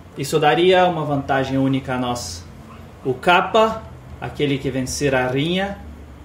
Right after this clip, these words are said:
irá provavelmente dar um favor a ele. Irá oferecer um pedido. Isso poderia nos colocar perto da operação. Eles estão sendo contratados para o ataque à sua mãe.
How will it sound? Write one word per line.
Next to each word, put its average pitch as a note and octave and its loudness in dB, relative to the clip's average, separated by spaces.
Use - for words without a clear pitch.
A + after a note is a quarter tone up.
irá B2+ -2
provavelmente C#3+ 0
dar B2+ 0
um B2 -6
favor B2 -4
a A#2 0
ele. A2 -4
Irá C3 4
oferecer B2+ -2
um C3 0
pedido. C3 -2
Isso B2+ -8
poderia C3 2
nos C3 -6
colocar B2+ -2
perto C3+ -2
da B2 -2
operação. A#2 -6
Eles C3+ 0
estão B2+ -6
sendo B2+ -4
contratados A#2+ -6
para B2 -4
o B2 -2
ataque A#2+ -6
à - -10
sua A#2 -8
mãe. A2+ -10